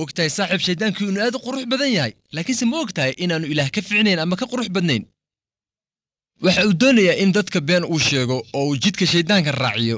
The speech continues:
waayo Ilaah buu neceb yahay, waana uu ka naxaa marka dadku ay Ilaah caabudayaan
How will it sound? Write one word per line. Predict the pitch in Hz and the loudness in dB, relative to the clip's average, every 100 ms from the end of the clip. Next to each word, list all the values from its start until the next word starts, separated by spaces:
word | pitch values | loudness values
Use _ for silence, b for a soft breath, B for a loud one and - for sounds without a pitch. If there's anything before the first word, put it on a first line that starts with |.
| 107 | 0
waayo | 143 156 139 - | 2 2 0 -2
Ilaah | 139 196 214 | -2 0 2
buu | 208 | 2
neceb | 214 208 226 | 2 2 0
yahay, | 165 127 113 | 2 0 -2
waana | 139 151 151 | -2 0 0
uu | |
ka | 151 254 | -2 0
naxaa | 240 175 170 | 0 0 0
marka | 135 165 143 | 0 -2 -2
dadku | 165 - | -6 -4
ay | 131 | -2
Ilaah | 147 165 127 | 0 0 0
caabudayaan | 131 131 175 214 202 185 | -2 -2 -2 0 2 0